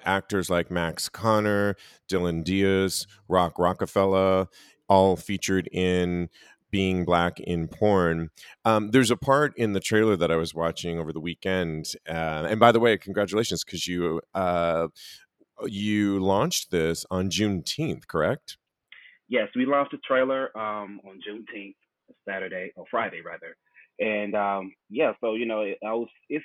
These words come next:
Speaker 2: just exciting to even have the trailer out there. Um, and then you actually submitting it to, um, a couple of film festivals. This fall is gonna be even more exciting.
Speaker 1: I love it. Yeah, and in one of the scenes, 'cause like I said, you were very generous on the trailer, which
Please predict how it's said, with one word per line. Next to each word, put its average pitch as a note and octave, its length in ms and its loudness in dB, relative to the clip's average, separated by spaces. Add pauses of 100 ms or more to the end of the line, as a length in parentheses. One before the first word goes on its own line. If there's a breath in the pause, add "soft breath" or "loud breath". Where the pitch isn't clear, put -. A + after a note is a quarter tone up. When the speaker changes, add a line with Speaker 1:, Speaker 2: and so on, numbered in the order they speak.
(120)
Speaker 2:
just D#3+ 180 0
exciting C3 440 -4
to C3+ 80 -14
even A#2 240 -10
have A2 180 -6
the G2 80 -14 (100)
trailer A#2+ 260 -6
out F2+ 280 -14
there. E2+ 240 -18 (380)
Um, G2 340 -6
and G2+ 100 -12
then G#2+ 80 -8 (100)
you G#2 160 -10
actually G#2 420 -10 (240)
submitting G#2+ 300 -6
it G2+ 120 -8 (100)
to, F#2+ 240 -8
um, F2+ 280 -10
a - 140 -12
couple G2+ 200 -6
of F#2+ 120 -8
film G#2 280 -4
festivals. B2+ 440 -10 (540 soft breath)
This A2+ 180 0
fall A#2+ 260 2
is G#2 100 -8
gonna G2+ 180 -4
be G2 120 -8
even F#2 200 -10
more F2+ 180 -8
exciting. E2 460 -14 (1120)
Speaker 1:
I G2+ 100 0
love G2+ 200 4
it. F2 220 2
Yeah, A2 180 4
and G2+ 180 0
in A2+ 280 0 (100)
one A2+ 240 4
of A#2 200 2
the G#2+ 80 2
scenes, G2 580 -2
'cause E2 160 -8
like F2 180 -2
I F2+ 60 -4
said, E2+ 340 -2
you D#2+ 80 -2
were E2+ 80 0
very F#2 220 4
generous E2 520 -2
on D#2 360 -4
the C2+ 80 -10
trailer, D#2 500 -4
which - 380 -8